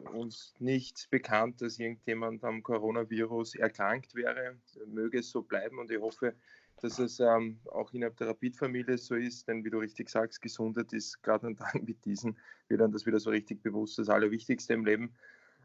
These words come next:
Ähm, es sind aber trotz allem auch herausfordernde Zeiten. Ähm, jeder, der, äh,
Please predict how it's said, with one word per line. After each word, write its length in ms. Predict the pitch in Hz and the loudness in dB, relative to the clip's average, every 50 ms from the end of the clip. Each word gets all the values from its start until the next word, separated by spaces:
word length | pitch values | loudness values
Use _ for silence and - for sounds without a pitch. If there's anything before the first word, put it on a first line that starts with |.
| - | 8
Ähm, 380 | 120 117 117 120 117 117 120 123 | 10 10 10 10 6 2 -2 -4
es 160 | - - 117 - | -4 -4 -4 -2
sind 160 | - 135 131 | -4 0 2
aber 180 | 131 131 131 | 4 4 4
trotz 260 | 131 - 135 120 - 113 | 2 0 -4 -2 -2 -4
allem 260 | 107 107 120 135 131 | -4 -2 -4 -4 -4
auch 160 | 113 113 - | -6 -2 2
herausfordernde 800 | 151 117 98 104 107 117 127 - - 127 117 120 107 123 113 _ | 2 2 4 2 0 0 -2 -2 -4 -4 -4 -4 -8 -8 -10 _
Zeiten. 520 | - 113 101 107 _ _ _ 127 127 120 113 117 | -8 -8 -8 -8 _ _ _ -16 -16 -16 -14 -12
Ähm, 360 | 110 107 110 110 110 110 104 _ _ | -8 -8 -6 -6 -8 -10 -12 _ _
jeder, 240 | - 95 104 117 117 | -8 0 0 0 0
der, 400 | 110 - 117 107 110 110 107 107 104 _ _ - - | 2 0 0 0 0 0 -2 -6 _ _ _ -20 -20
äh, 300 | - 64 71 76 98 | -14 -12 -12 -10 -10